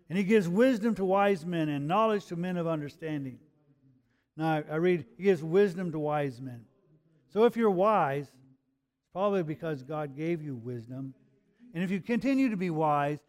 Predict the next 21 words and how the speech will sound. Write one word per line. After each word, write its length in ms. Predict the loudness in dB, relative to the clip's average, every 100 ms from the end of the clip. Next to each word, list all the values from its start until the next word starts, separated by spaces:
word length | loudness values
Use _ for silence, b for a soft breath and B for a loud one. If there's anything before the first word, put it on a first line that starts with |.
| _
it's 100 | -6
because 360 | -6 -2 -2 0
you're 80 | -2
using 520 | 0 0 0 0 -2
that 200 | 0 -2
wisdom. 460 | -4 -4 -8 -16 _ _ _ _ _ _ _ _ _
It's 80 | -2
no 120 | 0
wonder 300 | 2 2 0
there's 180 | 0 -2
so 100 | -4
many 160 | -4
foolish 400 | -4 -4 -4 -8
people, 400 | -14 -14 -14 -20 _ _ _ _ _ _ _ _ _ _ _ _ _ _ _ _ _ _ _ _ _ _ -18
'cause 100 | -10
they 140 | -6
never 260 | -4 -2 -4
consulted 500 | -8 -10 -12 -10 -6
God 260 | -4 -4
about 360 | -4 -6 -8 -8
wisdom. 420 | -10 -10 -14